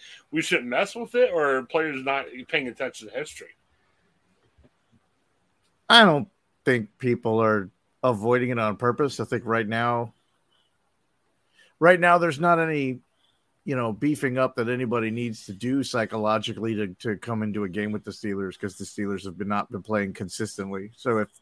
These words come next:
Speaker 2: you know, you don't, you don't need to, uh, you don't need to go in and get an extra umph in order to, to, to psychologically feel like you have a chance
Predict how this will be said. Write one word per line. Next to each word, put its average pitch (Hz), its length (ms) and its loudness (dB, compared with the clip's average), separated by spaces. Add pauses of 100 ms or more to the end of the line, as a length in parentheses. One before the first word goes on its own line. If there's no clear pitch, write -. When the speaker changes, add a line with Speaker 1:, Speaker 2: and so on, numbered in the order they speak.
(440)
Speaker 2:
you 151 100 0
know, 139 60 4
you 127 140 2
don't, 139 200 0
you 143 120 0
don't 143 180 2
need 139 260 -2
to, 117 460 0 (600)
uh, 107 500 4 (180)
you 131 140 -4
don't 131 160 0
need 127 180 -4
to 117 80 -4
go 123 300 2
in 113 120 2
and 107 140 -4
get 117 120 0
an 110 160 -2
extra 117 440 -8
umph 131 400 -4 (560)
in 123 140 0
order 120 300 0
to, 104 460 -2 (140)
to, 107 220 -6 (120)
to 98 540 -6 (640)
psychologically 117 840 0
feel 117 240 -2
like 104 180 -2
you 107 80 -6
have 104 180 2
a 107 60 -12
chance - 580 -4